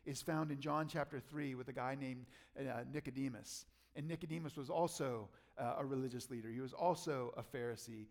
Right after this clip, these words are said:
He was also towards the top, uh, of the rank. And he comes to faith in Jesus. But when in his conversation with Jesus, he says to Jesus,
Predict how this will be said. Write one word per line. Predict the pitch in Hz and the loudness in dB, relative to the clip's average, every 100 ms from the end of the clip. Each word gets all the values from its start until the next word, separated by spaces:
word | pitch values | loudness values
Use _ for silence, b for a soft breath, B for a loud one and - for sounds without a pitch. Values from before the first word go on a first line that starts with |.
| B B | B B
He | - | -6
was | 151 147 | -4 4
also | 175 180 - 156 139 131 | 8 8 8 4 4 0
towards | - 156 143 | 0 2 2
the | 123 | 0
top, | 131 139 127 - - | -2 0 0 -2 -4
uh, | 127 113 - | -2 -2 -4
of | 127 | -4
the | 135 | -4
rank. | 120 123 117 104 - B B B | -2 -2 -4 -10 -18 B B B
And | 143 127 | -4 -4
he | - 180 | 0 -2
comes | 175 156 147 143 127 | 0 0 0 -2 -6
to | - | -8
faith | - 147 135 131 - | -2 0 0 -2 -6
in | 135 131 | -6 -6
Jesus. | 123 147 139 120 113 - B B B 131 | -4 -4 -2 -2 -4 -8 B B B 0
But | 135 | 2
when | 143 | 2
in | 139 | 0
his | 131 175 | 4 4
conversation | - 185 170 151 160 160 | 4 2 2 0 0 0
with | 131 | -2
Jesus, | 165 151 131 | 0 0 -2
he | 170 | -4
says | 160 175 170 | 0 4 4
to | 170 | 2
Jesus, | 127 165 160 131 120 - | -4 -2 0 0 -2 -6